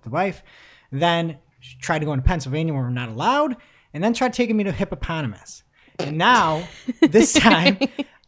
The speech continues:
Speaker 1: I went to go do the experience with the animals.
Speaker 2: Mm-hmm.
Speaker 1: It, I thought it was like the Seneca Zoo in Syracuse, like a public zoo.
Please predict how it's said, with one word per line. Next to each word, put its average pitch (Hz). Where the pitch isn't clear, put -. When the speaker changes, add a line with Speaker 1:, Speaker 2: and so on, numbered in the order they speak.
Speaker 1:
I 160
went 185
to 185
go 160
do 151
the 139
experience 156
with 135
the 135
animals. 214
Speaker 2:
Mm-hmm. 226
Speaker 1:
It, 320
I 254
thought 370
it 392
was 302
like 220
the 147
Seneca 175
Zoo 247
in 269
Syracuse, 262
like 139
a 139
public 131
zoo. 240